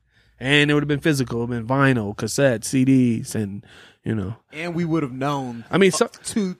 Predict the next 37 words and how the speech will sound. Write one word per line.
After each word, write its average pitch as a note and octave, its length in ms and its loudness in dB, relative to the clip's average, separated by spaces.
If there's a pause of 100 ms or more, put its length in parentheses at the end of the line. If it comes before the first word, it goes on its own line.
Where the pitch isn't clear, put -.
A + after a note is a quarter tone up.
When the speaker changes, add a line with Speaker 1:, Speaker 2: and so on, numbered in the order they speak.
(160)
Speaker 2:
months C#3+ 380 -14
Speaker 1:
Oh, D3+ 40 -8
Speaker 2:
ago. A3+ 160 4
Speaker 1:
yeah, E3+ 140 4
you C3+ 140 4
would D#3+ 100 2
have C#3+ 80 0
known C3+ 80 -4
two E3+ 140 2
months C#3 240 -2
ago B2 160 -4
was A#2+ 140 -6
Speaker 2:
Just A#2+ 180 -2
Speaker 1:
happening. C#3+ 140 -6
Speaker 2:
found - 0 -
Speaker 1:
Not C#3+ 160 4
Speaker 2:
out - 60 -4
Speaker 1:
just C3 240 -2
that, D3 240 0
Speaker 2:
last C3+ 140 -2
Speaker 1:
but D#3+ 80 -8
Speaker 2:
week. G3 220 -2
Speaker 1:
yeah, G3 100 6
the C3+ 100 -4
Travis E3 320 0
Scott E3 240 4
artwork C#3 320 6
just B2+ 160 -4
popped C#3+ 260 2
up, B2 80 -2
like, B2 140 -4
two F#3+ 120 6
days C3 280 6
ago. F#2+ 180 -2
<laughs> F2 180 0
Speaker 2:
Yeah. C3 400 -2
Speaker 1:
You - 140 6